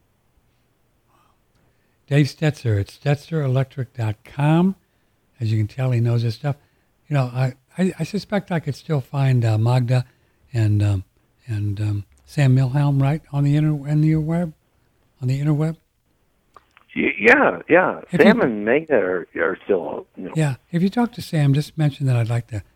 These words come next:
Speaker 1: I'm gonna be reaching out and have him on the show again. We should talk to him. It's been a long time. If you talk to him, say,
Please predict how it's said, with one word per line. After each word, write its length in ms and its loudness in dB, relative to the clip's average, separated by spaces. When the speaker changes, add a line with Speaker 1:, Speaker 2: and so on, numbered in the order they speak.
Speaker 1:
I'm 80 -2
gonna 120 2
be 200 2
reaching 360 2
out 120 4
and 80 -2
have 180 -2
him 140 4
on 100 4
the 80 0
show 260 -4
again. 220 -2
We 120 0
should 180 -8
talk 260 -12
to 60 -20
him. 140 -12
It's 100 -18
been 180 -8
a 60 0
long 180 0
time. 400 -10
If 80 -16
you 60 -8
talk 300 -10
to 120 -6
him, 300 -8
say, 140 -20